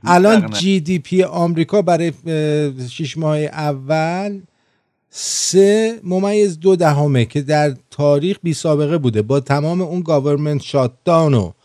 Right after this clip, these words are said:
Speaker 1: عرضم به حضور
Speaker 2: بله.
Speaker 1: شما تمام این مشکلات، اه، آب و هوایی و دیگه این ور و اون ور و سنگایی که دموکرات‌ها انداختن، همیشه نیمه اول سال جزو نیمه‌های، نیمه چیزی نیست، پربرکتی نیست.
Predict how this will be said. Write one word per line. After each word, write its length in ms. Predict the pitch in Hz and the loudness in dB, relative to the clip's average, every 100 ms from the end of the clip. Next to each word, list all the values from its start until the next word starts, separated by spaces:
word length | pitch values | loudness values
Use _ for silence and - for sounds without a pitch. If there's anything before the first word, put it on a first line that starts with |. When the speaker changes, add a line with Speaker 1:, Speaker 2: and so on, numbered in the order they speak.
| _ _ _ | _ _ _
Speaker 1:
عرضم 420 | 139 151 143 160 160 | -6 -6 -4 -4 -2
به 80 | |
حضور 320 | 147 139 127 151 | 0 0 -2 -4
Speaker 2:
بله. 200 | 160 - | -2 -2
Speaker 1:
شما 280 | 143 151 | 0 0
تمام 400 | 156 147 147 160 | 0 -2 -2 -2
این 200 | 170 170 | -4 -4
مشکلات، 680 | 170 151 123 - 143 156 156 | -2 -2 -4 -2 0 0 -2
اه، 1300 | 165 165 156 143 143 127 110 _ 160 110 165 123 131 - | -2 -2 -2 0 2 0 -6 _ -20 -20 -14 -12 -12 -2
آب 260 | 156 139 | 0 2
و 60 | 147 | 0
هوایی 600 | 127 135 135 131 170 170 | 0 0 0 0 -2 -2
و 180 | 117 95 _ _ _ | -2 -4 _ _ _
دیگه 220 | 127 127 | -8 -4
این 340 | 147 127 147 139 | -4 -4 -6 -2
ور 180 | 135 135 | -2 0
و 40 | |
اون 280 | 143 139 135 | -2 -4 -4
ور 200 | 165 175 | -2 0
و 220 | 123 113 104 | 0 -2 -10
سنگایی 560 | - - 139 135 147 | -8 -2 -2 0 -2
که 100 | 143 | -2
دموکرات‌ها 580 | 147 147 139 131 143 147 | -2 -2 -2 -2 -2 0
انداختن، 680 | 143 135 131 - 156 175 196 - _ _ _ | -2 -2 -4 -4 -4 -2 -4 -6 _ _ _
همیشه 520 | 143 156 147 190 180 | 0 0 0 0 0
نیمه 400 | 123 143 147 143 | 0 -2 0 2
اول 560 | 139 143 139 127 139 139 | 0 0 -4 -2 -2 -2
سال 520 | 127 160 160 180 185 | -4 -4 -2 -2 -4
جزو 380 | 143 160 156 175 | -4 -4 -4 -4
نیمه‌های، 680 | 165 139 131 127 143 160 165 | -2 -2 -2 -2 -2 -4 -6
نیمه 480 | 139 135 131 127 120 | -4 -2 -2 0 -2
چیزی 340 | - 147 156 | -4 -6 -2
نیست، 240 | 156 107 | -2 -2
پربرکتی 760 | _ 120 113 120 113 - 135 156 | _ -4 -2 -2 -2 -2 -2 0
نیست. 400 | 135 85 - - | -2 -2 -12 -20